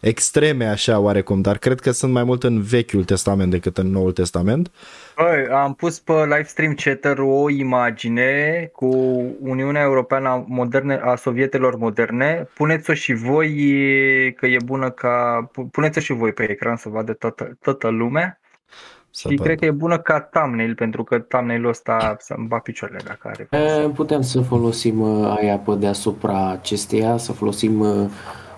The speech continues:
Speaker 3: una din, uh, machetele, ca să zicem așa, făcute de,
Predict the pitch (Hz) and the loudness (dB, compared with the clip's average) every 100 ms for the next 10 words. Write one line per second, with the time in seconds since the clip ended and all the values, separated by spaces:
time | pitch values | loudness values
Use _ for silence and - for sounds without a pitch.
0 | 120 113 107 107 110 110 107 104 104 104 | -2 0 2 2 2 2 2 2 2 0
1 | 104 98 - - - - - _ 107 107 | -2 -4 -10 -20 -20 -20 -20 _ -2 0
2 | 117 113 101 101 107 - 98 98 110 101 | -2 0 -2 -2 -4 -4 -4 -2 -2 -2
3 | 95 104 - 95 - 104 104 | -2 -4 -4 -6 -2 0 2